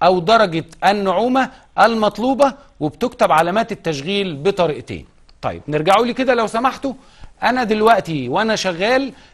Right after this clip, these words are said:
لازم طالما أنا فني يجيبوا لي ورقة مرسوم عليها الشغلة اللي أنا هعملها. ال-، الشغلة دي دلوقتي وأنت جوه المدرسة عندنا بنسميها ورقة التمرين، أنت بتاخدها عشان تنفذها. طب لما تتخرج بإذن الله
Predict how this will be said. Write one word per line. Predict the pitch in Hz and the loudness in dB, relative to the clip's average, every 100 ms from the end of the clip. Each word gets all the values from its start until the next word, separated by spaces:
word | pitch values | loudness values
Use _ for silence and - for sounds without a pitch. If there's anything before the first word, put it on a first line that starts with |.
| - | -4
لازم | 175 240 220 202 175 | 0 0 0 -2 -2
طالما | 185 196 226 | -2 0 0
أنا | 220 | 0
فني | 185 214 254 277 277 - - | 0 0 0 -2 -4 -8 -12
يجيبوا | 170 165 185 202 240 | -8 -2 -2 0 -2
لي | 170 127 113 | -2 -6 -6
ورقة | 151 208 247 262 269 - - | 0 2 2 0 -2 -12 -12
مرسوم | 160 196 - 233 247 | -6 -6 -4 -4 0
عليها | 190 190 214 240 240 233 - _ _ 170 | 2 2 0 0 -2 -4 -12 _ _ -6
الشغلة | - 240 240 214 160 | -4 -2 0 0 0
اللي | 147 | 0
أنا | 185 180 | -4 0
هعملها. | 202 190 180 101 - | 0 2 0 -2 -8
ال-، | 123 123 113 | -10 -8 -8
الشغلة | 127 - 214 202 175 | -8 -2 -2 0 0
دي | 202 | 0
دلوقتي | 190 196 175 156 | 0 2 2 0
وأنت | 175 208 180 131 - _ 131 | -2 0 -4 -6 -8 _ -2
جوه | 175 202 180 | 2 4 4
المدرسة | 156 170 160 208 220 | 2 -4 -2 -2 0
عندنا | 160 170 196 269 277 - - | -2 -2 -2 -2 -4 -10 -12
بنسميها | 139 214 208 180 185 240 233 | -4 -2 0 -2 0 0 2
ورقة | 190 220 214 185 | 2 2 2 -4
التمرين، | 175 175 165 143 110 _ _ _ _ _ _ _ 226 | -4 -4 -4 -6 -8 _ _ _ _ _ _ _ -4
أنت | 269 - | -2 2
بتاخدها | 196 - - 226 254 | 2 2 -4 0 2
عشان | 233 226 226 | 2 0 -4
تنفذها. | 208 196 - 175 123 | -4 -4 -2 -2 -4
طب | 135 175 | -4 0
لما | 196 196 | 0 0
تتخرج | 185 190 - 226 214 | -4 -4 -2 0 0
بإذن | 180 202 196 190 | 0 -2 -2 -2
الله | 175 185 | 2 2